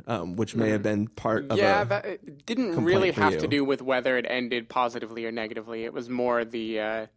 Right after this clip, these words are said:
Speaker 2: whether it had, like, quote, "the moment,"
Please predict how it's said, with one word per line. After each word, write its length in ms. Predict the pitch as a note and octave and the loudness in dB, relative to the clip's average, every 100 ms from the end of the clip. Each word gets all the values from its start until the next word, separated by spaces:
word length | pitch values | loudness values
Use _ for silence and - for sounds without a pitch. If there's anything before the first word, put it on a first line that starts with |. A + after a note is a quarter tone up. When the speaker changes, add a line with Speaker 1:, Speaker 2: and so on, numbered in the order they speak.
| _ _ _ _ _ _ _ _ _ _ _ _ - | _ _ _ _ _ _ _ _ _ _ _ _ -16
Speaker 2:
whether 520 | D3 C3 C#3+ C3+ C3 | -8 2 4 6 4
it 140 | B2 A#2+ | 4 0
had, 500 | B2 B2 A#2+ A#2 A#2+ | 2 2 2 0 -2
like, 200 | A2+ - | -4 -2
quote, 340 | - A#2+ B2 | 2 2 2
"the 120 | B2 | 0
moment," 600 | A2 G#2+ G2+ G2 G2 - | 2 0 -2 -6 -12 -18